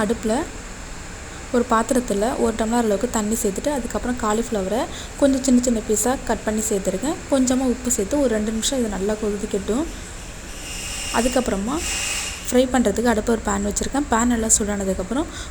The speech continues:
ஒரு ரெண்டு டே-, ரெண்டுலேருந்து மூணு டேபிள் ஸ்பூன் அளவுக்கு எண்ணெய் ஊத்திக்கோங்க. எண்ணெய் நல்லா சூடானதுக்கப்புறம் ஒரு கால் டீஸ்பூன் சோம்பு, கொஞ்சமா கருவேப்பிலை, ஒரு பெரிய வெங்காயத்தை நீல வாக்குல கட் பண்ணி சேர்த்துருக்கேன். இப்போ இந்த வெங்காயத்தை நல்லா வதக்கி விட்டுக்கலாம்.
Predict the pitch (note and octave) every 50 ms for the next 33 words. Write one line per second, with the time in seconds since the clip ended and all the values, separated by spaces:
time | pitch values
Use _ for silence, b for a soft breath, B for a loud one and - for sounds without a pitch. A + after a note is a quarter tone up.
0 | B - B3 A#3+ A#3 A3+ A3 A3 A#3 A#3+ B3+ A3+ A3+ A3 - - A3 A3 A#3 B3
1 | B3+ B3 A#3+ C4 C4+ B3 A#3+ A#3 A3 - G#3 G#3 A3 A3 - A3+ G#3 F#3 F#3+ -
2 | A#3 A3 G3+ G3 G3 F#3+ F#3 - F#3 - G3 F3+ F#3+ G#3+ C4+ F4 F4 B B B
3 | B B - A#3+ B3+ D4 D#4+ D4 B3+ B3+ B3 - A#3 A3 A3 G#3+ G#3 - G3 F#3
4 | F#3 F#3 - A3 C4 - - - - - - - - - - - B3+ A#3 A#3 -
5 | G#3+ G#3+ G#3 A3+ G#3+ - - B3 A#3+ - - G3+ G3 G#3 C4 D4+ - C#4 B3 A#3+
6 | - - A3+ A#3+ B3 - G#3+ G3+ G3+ G3 G3 A3+ D4 G4 B B B B B B
7 | - B3+ B3+ C4 B3+ C4 A#3 A#3 A#3+ A#3 A3 G#3 G3+ F#3+ F#3+ - C#4+ D#4 C#4 B3+
8 | B3 B3 A3+ G#3 F#3+ G3+ G3+ G#3 - G3+ G3 - G3 F#3 F#3 - - F3 F3 -
9 | - F#3 - A3+ B3+ E4+ B B B B B B A#3+ A3+ - - C#4+ C#4+ C4+ A3+
10 | G#3 G#3 G3+ A3 A#3+ B3 A#3+ B3 - D4 C#4 A3+ G3 F#3 F#3+ G#3+ B3 B3 A3 F3+
11 | F#3 F#3 - F#3+ F3+ F3 F3+ E3+ F#3+ G3+ B3 D4+